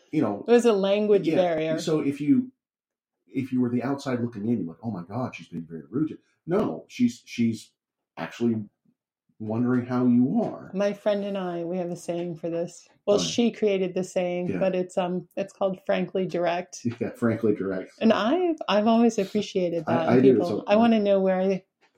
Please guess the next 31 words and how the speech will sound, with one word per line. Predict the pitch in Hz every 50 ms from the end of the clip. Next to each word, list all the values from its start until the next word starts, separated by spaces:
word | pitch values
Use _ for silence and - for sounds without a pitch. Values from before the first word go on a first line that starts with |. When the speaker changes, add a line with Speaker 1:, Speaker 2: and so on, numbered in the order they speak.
| _ _ -
Speaker 2:
where | 196 190 185
I | 180
am | 175 180 170 170 170 170
with | 165 160 -
someone. | - 185 170 165 165 165 175 170 _ _ -
Speaker 1:
Yeah, | 151 160 127 95 90 90
so | - - 95 90 85
she, | - - 107 101 98 - -
she | - - 104 101
was | 92 95
always | 92 87 87 85 82 87
like | 82 82 - -
that, | 76 76 78 80
and | 80 82
I, | 80 78 80 - - 85 82
I | 80
always | 80 80 78 -
appreciated | - _ - 80 - - 80 76 - 76 73 - -
that. | - - _ _ _
And, | - - 76 73 71 69 _
uh, | 67 _ _ _ _ _ _ _ _ _ _ _ -
I | 98
mean, | 90 80 78 78
like, | 80 85 - - 82
as | 85 78
a | 78 76
kid | - 110 107 104 - -
growing | - 85 82 80 80 90
up, | 92 - - -
you're | 71 73
like, | 73